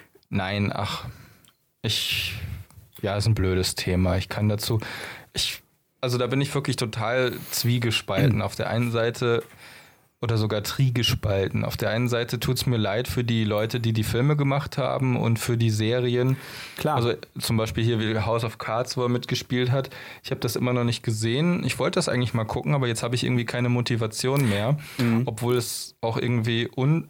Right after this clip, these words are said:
Speaker 1: nein, es ist nicht unfair. Doch, eigentlich schon. Es ist halt, du, du hast so viele Leute, die in der Produktion mitspielen,
Speaker 2: Ja.
Speaker 1: aber, ähm, wegen einer Person geht das dann alles vor die Hunde.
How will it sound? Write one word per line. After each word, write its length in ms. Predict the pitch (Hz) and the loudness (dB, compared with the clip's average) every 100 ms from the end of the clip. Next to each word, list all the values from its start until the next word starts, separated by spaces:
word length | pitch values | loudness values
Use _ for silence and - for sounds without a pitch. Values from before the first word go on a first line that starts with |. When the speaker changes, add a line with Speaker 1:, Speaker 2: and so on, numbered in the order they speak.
| - | -6
Speaker 1:
nein, 220 | 110 107 | -2 0
es 100 | 107 | 0
ist 120 | 123 | 2
nicht 120 | 143 147 | 2 2
unfair. 460 | 156 - 110 - | 2 2 -2 0
Doch, 340 | 143 151 - - | -2 -2 -4 -2
eigentlich 300 | 151 160 - | 0 2 0
schon. 400 | - 95 92 - - - - - | 0 0 0 -2 -10 -14 -14 -6
Es 100 | 117 | -2
ist 140 | - 151 | 0 0
halt, 280 | 151 156 - - - | 0 0 -4 -12 -2
du, 340 | 131 131 117 - - _ _ - - - | 2 4 2 -4 -20 _ _ -20 -20 -6
du 140 | 117 139 | 0 2
hast 160 | 147 | 2
so 120 | 156 | 0
viele 220 | 160 180 160 | 0 0 0
Leute, 380 | 117 127 156 | 2 0 0
die 80 | 135 | 0
in 60 | 127 | 0
der 80 | 110 | 0
Produktion 640 | 117 120 120 - 113 120 | -2 -2 -2 -2 2 2
mitspielen, 560 | 117 - - - - 226 | 2 -2 0 4 6 4
Speaker 2:
Ja. 100 | - - - - - - _ - | 0 -12 -18 -20 -20 -20 _ -4
Speaker 1:
aber, 640 | 123 127 123 123 127 123 - | -2 0 2 2 2 0 0
ähm, 600 | 117 120 117 117 117 113 - - - - - - | 2 2 4 4 2 0 -4 -8 -8 -10 -12 -6
wegen 280 | 117 113 113 | 0 2 2
einer 220 | 101 156 | 0 0
Person 500 | 160 165 135 127 143 | 2 2 4 4 4
geht 180 | 131 131 | 2 0
das 80 | 131 | -2
dann 160 | 131 | -2
alles 200 | 117 120 | 0 0
vor 140 | - 117 | 0 0
die 120 | 117 | 2
Hunde. 420 | 110 110 98 95 | 2 4 4 2